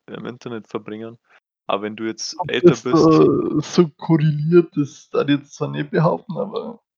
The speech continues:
Speaker 1: Ja, aber wir sind auf
Speaker 2: Hm.
Speaker 1: jeden Fall nicht dumm <laughs>
Speaker 2: Äh.
Speaker 1: und, <laughs>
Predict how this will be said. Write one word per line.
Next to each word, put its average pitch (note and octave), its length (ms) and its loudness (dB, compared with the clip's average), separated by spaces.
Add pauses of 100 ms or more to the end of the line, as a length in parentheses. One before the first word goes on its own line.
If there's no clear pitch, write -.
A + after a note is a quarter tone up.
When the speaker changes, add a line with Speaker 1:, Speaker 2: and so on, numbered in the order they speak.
(420)
Speaker 1:
Ja, F#2+ 140 -2 (420)
aber B2 180 2
wir B2+ 80 -4
sind A#2+ 80 -2
auf A2 80 -2
Speaker 2:
Hm. - 20 -6
Speaker 1:
jeden B2 140 -6
Fall G#2+ 160 -6
nicht G2+ 220 -10 (140)
dumm B2+ 240 -8
<laughs> - 440 -20 (680)
Speaker 2:
Äh. A2+ 300 2
Speaker 1:
und, - 260 -12
<laughs> - 460 -12